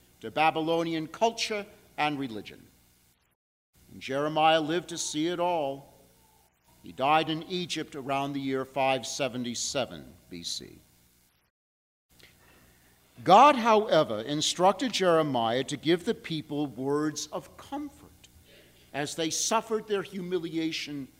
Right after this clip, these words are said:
in exile. They who abandoned God,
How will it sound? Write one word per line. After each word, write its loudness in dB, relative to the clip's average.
in -6
exile. -8
They 8
who 2
abandoned 0
God, 2